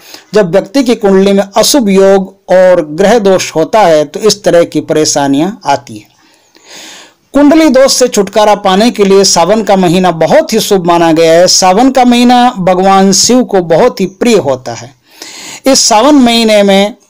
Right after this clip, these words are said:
भगवान शिव की पूजा में कुछ बातों का ध्यान रखें तो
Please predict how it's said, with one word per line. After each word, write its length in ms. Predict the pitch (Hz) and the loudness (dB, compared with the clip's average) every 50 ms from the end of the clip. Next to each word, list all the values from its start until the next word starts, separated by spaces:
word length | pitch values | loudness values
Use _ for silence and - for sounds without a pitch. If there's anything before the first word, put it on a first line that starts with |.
| _ - | _ -4
भगवान 380 | 165 180 190 196 208 214 208 202 | -2 0 2 2 2 2 2 0
शिव 280 | 185 - 247 269 277 226 | 0 0 2 2 0 0
की 180 | 190 233 220 | 0 -4 -6
पूजा 480 | 190 - _ - 202 196 185 214 208 202 | -6 -6 _ -2 0 2 2 2 2 2
में 260 | 190 175 165 165 160 160 _ - | 0 0 0 -2 -4 -6 _ -2
कुछ 200 | - 254 175 208 | -2 -2 0 0
बातों 340 | 196 185 180 180 - 190 170 | 0 0 0 0 -2 -2 0
का 140 | 180 165 | 0 -2
ध्यान 400 | 160 156 151 156 180 247 277 269 | -2 -2 -2 -2 0 2 2 2
रखें 360 | 226 196 202 - - 185 180 - | 2 0 -2 -4 -4 -4 -4 -4
तो 120 | - | -6